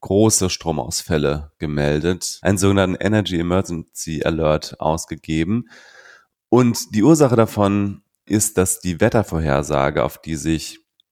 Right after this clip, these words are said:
ercot verlassen hat, falsch war. Ähm, also das ist zumindest so der, der Auslöser der ganzen Geschichte gewesen.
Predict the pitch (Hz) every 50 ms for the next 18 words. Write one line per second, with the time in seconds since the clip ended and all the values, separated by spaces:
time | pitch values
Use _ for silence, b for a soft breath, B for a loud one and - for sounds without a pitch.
0 | _ _ - 80 82 85 - - 87 - - - 78 76 78 82 - 95 90 82
1 | 80 - - - - 76 69 73 82 - - - - - - - - - - -
2 | - - - - - - - - - - - - - 65 69 - - - - -
3 | - 71 76 76 - - 78 71 76 76 69 65 69 73 - - - - 87 -
4 | - - 76 69 64 65 57 57 58 62 58 - - - - - - 123 - -
5 | - - - - - - 69 64 64 64 - 90 95 101